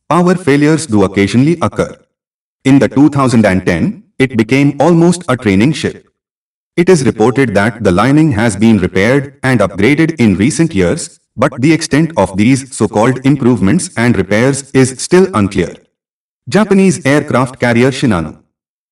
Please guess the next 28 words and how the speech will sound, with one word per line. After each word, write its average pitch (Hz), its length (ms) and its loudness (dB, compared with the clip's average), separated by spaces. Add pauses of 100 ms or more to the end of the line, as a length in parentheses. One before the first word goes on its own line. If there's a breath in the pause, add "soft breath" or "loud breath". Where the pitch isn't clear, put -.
(140)
This 214 300 0
is 139 180 0
the 101 100 0
third 151 400 0
Yamato-class 143 580 0
battleship 123 600 -2
of 104 200 0
the 190 80 0
Japanese 147 500 0
Navy. 90 400 -4 (580)
When 113 320 0
it 107 120 -4
was 95 220 0
built, 87 340 -2 (200)
some 208 280 0
senior 202 380 2
Japanese 123 540 0
military 127 400 0
commanders 98 600 0
wanted 156 440 0
to 123 60 -2
turn 131 320 2
it 143 180 -2
into 101 280 2
a 101 60 2
dedicated 139 640 -2
aircraft 113 480 -2
carrier, 90 500 -2